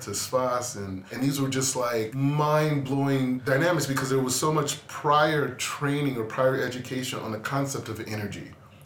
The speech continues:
Right? You know, there's a physical energy and there's a non-physical energy.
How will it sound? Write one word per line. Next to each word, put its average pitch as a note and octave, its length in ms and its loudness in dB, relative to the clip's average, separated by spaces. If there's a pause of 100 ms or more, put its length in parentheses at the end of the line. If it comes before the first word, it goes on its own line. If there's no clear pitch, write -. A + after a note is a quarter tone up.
(120)
Right? B2+ 280 -2
You B2 80 -4
know, A2+ 100 -4
there's A2 220 -4
a A2 180 -8
physical D3 380 0
energy C#3+ 240 0
and C#3 80 4
there's D3 140 0
a D#3 60 2
non-physical D3+ 640 0
energy. G#2 340 -8